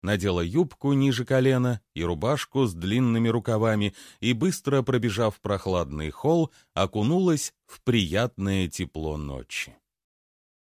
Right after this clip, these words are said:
На парапете, отделённом от моря широкой полосой волнорезов в виде бетонных тетраподов, сидели парочки, семьи с детьми, пожилые люди. Мимо них плыла толпа,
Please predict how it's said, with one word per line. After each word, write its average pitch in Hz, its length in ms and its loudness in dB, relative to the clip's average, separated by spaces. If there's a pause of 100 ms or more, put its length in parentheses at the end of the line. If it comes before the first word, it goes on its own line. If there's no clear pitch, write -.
(120)
На 110 140 0
парапете, 127 680 -2 (200)
отделённом 98 720 0
от 87 160 -2
моря 113 340 0
широкой 101 540 -2
полосой 95 500 0
волнорезов 90 800 0 (220)
в 87 60 -4
виде 98 420 0
бетонных 90 760 -2
тетраподов, 120 800 -2 (320)
сидели 180 440 2
парочки, 92 960 -2
семьи 160 560 0
с 92 100 -4
детьми, 85 600 -2 (280)
пожилые 117 540 2
люди. 73 540 -8 (200)
Мимо 104 240 2
них 165 300 0
плыла 78 400 -2
толпа, 85 640 -4